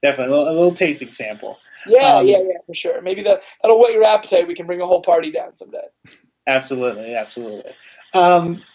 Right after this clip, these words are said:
Speaker 1: so I guess the, the last question we'll ask, and it's sort of the question, the common question we ask everyone, sort of a discussion question,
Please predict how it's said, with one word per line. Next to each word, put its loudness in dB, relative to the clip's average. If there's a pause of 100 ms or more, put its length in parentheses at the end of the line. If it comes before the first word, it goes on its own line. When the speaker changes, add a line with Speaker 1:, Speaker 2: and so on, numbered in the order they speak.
Speaker 1:
so 4
I 4
guess -2
the, -6
the -6
last 0
question -4
we'll -2
ask, -4
and -8
it's -12
sort -10
of -18
the -20
question, -10
the -12
common 0
question 0
we -4
ask -2
everyone, -4
sort -10
of -14
a -20
discussion -8
question, -6